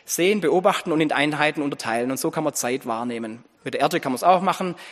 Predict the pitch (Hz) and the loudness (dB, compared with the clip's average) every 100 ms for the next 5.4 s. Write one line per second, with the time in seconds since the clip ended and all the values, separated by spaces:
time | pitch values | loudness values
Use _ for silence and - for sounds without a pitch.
0 | - - 185 131 127 127 156 190 160 151 | -10 -8 -2 0 0 4 4 4 0 -2
1 | 147 - 139 165 170 - - - - 156 | -4 -2 0 0 -2 -6 -20 -16 -8 -4
2 | 135 - 139 151 143 127 143 143 143 143 | -4 -4 -8 -4 0 2 2 2 0 -4
3 | - _ _ 135 131 - 147 127 123 - | -12 _ _ -6 -4 -6 -6 -6 -6 -4
4 | 127 131 - - 113 113 - - 147 135 | -4 -6 -8 -8 -8 -10 -10 -6 -6 -4
5 | 123 123 110 | -6 -8 -12